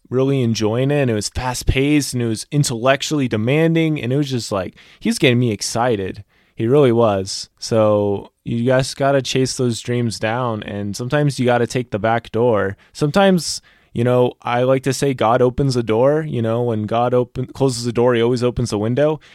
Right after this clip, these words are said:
He also might open a back door. The back door is usually the best way to go.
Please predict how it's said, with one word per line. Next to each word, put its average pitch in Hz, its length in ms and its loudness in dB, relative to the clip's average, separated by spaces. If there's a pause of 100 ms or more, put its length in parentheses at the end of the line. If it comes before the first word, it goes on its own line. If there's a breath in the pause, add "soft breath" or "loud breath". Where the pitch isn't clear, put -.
He 127 180 0
also 185 440 6
might 131 240 4
open 131 260 2
a 104 100 0
back 160 480 -2
door. 107 460 -2 (200)
The 120 80 -2
back 175 360 4
door 170 440 4
is 131 220 -2
usually 175 340 2
the 135 100 2
best 135 420 2
way 135 220 0
to 113 100 0
go. 107 640 0